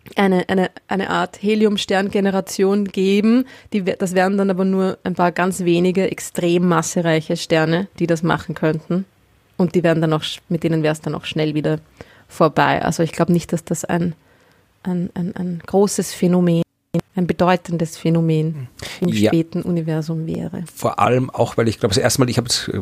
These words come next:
Speaker 2: noch mal gehört, Heliumsterne sind, äh, Sterne, die nicht, äh, komplett aus Helium bestehen, sondern die einfach, äh, überdurchschnittlich viel Helium in ihren Atmosphären, in ihren äußeren Schichten haben und wo noch nicht ganz klar ist, wo die herkommen. Also das hat mit dem Thema eher wenig zu tun. Äh, aber ich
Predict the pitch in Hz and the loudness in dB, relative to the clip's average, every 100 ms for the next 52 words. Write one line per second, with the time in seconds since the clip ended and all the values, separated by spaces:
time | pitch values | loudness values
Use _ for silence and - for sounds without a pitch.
0 | 98 113 110 110 101 95 104 117 120 - | -6 -6 -4 0 2 2 2 2 2 0
1 | 101 107 104 107 - 95 - - 98 104 | 0 2 2 0 -2 -8 -8 -2 0 0
2 | 101 104 98 - 90 - - - - - | 2 0 -2 -4 -8 -8 -10 -12 -10 -6
3 | 92 87 - - 107 127 117 - 117 113 | -6 -6 -4 0 4 4 2 0 0 2
4 | 107 95 90 101 98 - 78 78 - - | 2 2 0 -2 -4 -6 -8 -8 -10 -12
5 | - _ _ - 123 110 110 - - - | -20 _ _ 0 2 2 0 -2 -8 -4
6 | 117 101 - 110 113 107 107 98 92 95 | -2 -2 0 0 2 2 0 -2 0 0
7 | 87 - 95 - 98 113 107 101 - 101 | -2 -4 -4 0 2 4 4 2 2 0
8 | - 101 - - - 117 127 113 95 92 | 0 -4 -4 -4 -4 0 2 2 2 0
9 | 101 - - - 90 - - 87 92 131 | -2 -6 -4 -2 -2 -2 -4 -2 0 0
10 | 131 98 101 113 - 101 - - 104 98 | 0 -2 -4 -6 -6 -10 -10 -4 0 0
11 | - - - - - 104 95 87 101 131 | -2 -10 -16 -16 -4 2 2 2 2 0
12 | - 123 - 147 143 - - - - 113 | -4 -6 0 0 0 -8 -14 -10 -2 -2
13 | - 107 113 104 | 0 0 0 -2